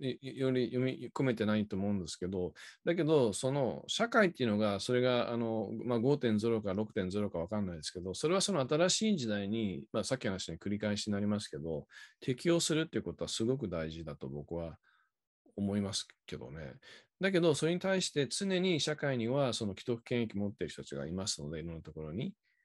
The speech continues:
で、それでこう、その現状維持のままにしたいと、というところの、<clears throat> こう、綱引きだと思うんですけども、まあ、だけどこう、うん、げ-、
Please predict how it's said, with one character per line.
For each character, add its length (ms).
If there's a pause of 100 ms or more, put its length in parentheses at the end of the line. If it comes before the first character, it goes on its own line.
(600)
で、 160
そ 140
れ 80
で 100
こ 600
う、 40 (480)
そ 200
の 260 (160)
現 200
状 180
維 60
持 100
の 60
ま 100
ま 120
に 280
し 140
た 100
い 80
と、 180 (300)
と 80
い 100
う 60
と 120
こ 60
ろ 140
の、 360 (100)
<clears throat> 280
こ 400
う、 40 (440)
綱 260
引 40
き 460
だ 100
と 100
思 320
う 20
ん 60
で 80
す 100
け 80
ど 120
も、 320 (1000)
ま 140
あ、 140 (220)
だ 120
け 100
ど 120
こ 500 (1000)
う、 40
う 40
ん、 120 (340)
げ-、 80